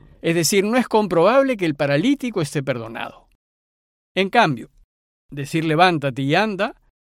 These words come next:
es mucho más difícil, pues esto sí es comprobable, ya que si el paralítico no se levanta y camina,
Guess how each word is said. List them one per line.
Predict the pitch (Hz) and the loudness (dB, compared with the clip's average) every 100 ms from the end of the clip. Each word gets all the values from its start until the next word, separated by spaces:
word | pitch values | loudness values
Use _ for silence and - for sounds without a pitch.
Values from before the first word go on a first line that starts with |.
| _ 185 | _ -2
es | 190 | 0
mucho | 269 294 202 | 2 2 0
más | 226 202 | 0 -2
difícil, | 190 277 - 131 101 - _ _ _ _ _ - | -2 -2 -2 -6 -10 -16 _ _ _ _ _ -2
pues | - - | 0 2
esto | 262 - 190 | 0 2 -2
sí | - 269 | 0 -2
es | - | 2
comprobable, | 170 156 156 143 107 90 95 - _ _ _ _ _ _ - | 0 0 -2 -2 -4 -8 -16 -20 _ _ _ _ _ _ -4
ya | 170 185 | 0 2
que | 180 | 0
si | 160 | 0
el | 147 | 0
paralítico | 147 160 214 254 214 | 0 0 0 -2 0
no | 226 | -2
se | 220 190 | -2 0
levanta | 196 180 151 | 2 2 0
y | 143 | -2
camina, | 147 233 202 123 117 | 0 0 -2 -2 -8